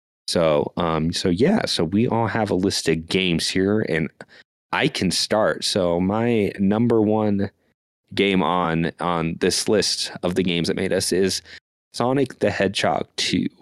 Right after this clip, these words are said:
And Sonic the Hedgehog one, I think, came out the same year I was born. So that's nineteen ninety-one. So by the time I, you know, actually have a working memory,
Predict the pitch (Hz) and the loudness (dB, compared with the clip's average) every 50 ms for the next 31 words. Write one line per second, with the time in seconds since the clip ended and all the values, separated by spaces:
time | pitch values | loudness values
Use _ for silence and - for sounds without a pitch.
0 | - - _ _ _ _ _ _ _ _ _ _ _ - - 95 101 101 101 101 | -20 -20 _ _ _ _ _ _ _ _ _ _ _ -4 -2 0 2 2 2 0
1 | 107 - - - 113 - - - - 151 165 175 175 160 - - 143 139 131 143 | 0 -2 -6 -12 -6 -4 -2 0 2 2 2 2 2 0 0 0 0 2 4 2
2 | 135 127 - - 139 123 117 113 101 90 87 87 92 98 101 107 110 113 113 107 | 2 2 2 2 2 4 4 4 4 2 2 2 4 4 4 4 4 4 2 2
3 | 95 78 92 95 - 120 110 - - 120 104 101 82 - - - - - 98 92 | 2 0 0 0 0 -2 -2 0 0 0 2 2 0 0 -2 -2 0 0 2 2
4 | 90 90 90 85 80 73 73 73 71 - - - - - 62 55 50 50 - - | 2 2 2 2 2 2 2 0 0 -2 -4 -4 -4 -2 -2 -2 -4 -6 -6 -6
5 | - - 87 85 85 85 - - - 80 78 82 82 87 - - - 90 80 73 | -4 -2 0 0 0 -2 -4 -2 -2 0 0 0 0 -2 -4 -4 -2 -2 0 0
6 | 71 73 71 - 95 - - 85 78 53 50 58 67 85 - - _ _ _ _ | -2 -2 -2 -4 -4 -4 -4 -4 -4 -4 -4 -4 -4 -6 -6 -8 _ _ _ _
7 | _ _ _ _ _ _ _ _ - - - 92 85 85 82 - 104 107 120 120 | _ _ _ _ _ _ _ _ -10 -2 0 2 2 2 2 2 2 2 2 2
8 | 120 101 - - 127 117 113 113 110 110 107 - - 90 92 90 87 87 76 - | 0 0 0 -2 -2 0 0 0 2 2 0 0 -2 -2 0 0 2 0 0 -2
9 | - _ _ _ _ _ _ _ _ _ - 101 95 82 69 67 64 - - 85 | -6 _ _ _ _ _ _ _ _ _ -2 0 0 2 0 0 -2 -2 -2 -2
10 | 85 - - - 82 80 76 - 85 76 73 71 78 - - - _ _ _ _ | -2 -2 0 0 0 0 2 0 0 0 0 -2 -2 -4 -8 -14 _ _ _ _
11 | _ _ - - 85 90 92 95 95 - - 104 87 85 80 82 85 92 98 113 | _ _ -2 0 2 4 4 4 2 2 2 0 2 2 2 2 2 2 2 2
12 | 120 123 127 120 | 2 2 0 0